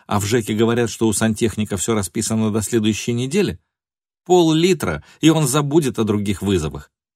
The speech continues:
Сначала в фигуральном смысле, а затем и в прямом.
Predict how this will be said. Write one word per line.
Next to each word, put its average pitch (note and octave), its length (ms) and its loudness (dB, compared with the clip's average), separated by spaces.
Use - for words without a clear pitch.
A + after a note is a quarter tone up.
Сначала A2+ 460 -2
в D#2 60 -10
фигуральном C#3 500 0
смысле, B2 400 -4
а F3 60 2
затем C#3+ 340 -2
и G2+ 40 0
в - 80 -12
прямом. G2 360 -2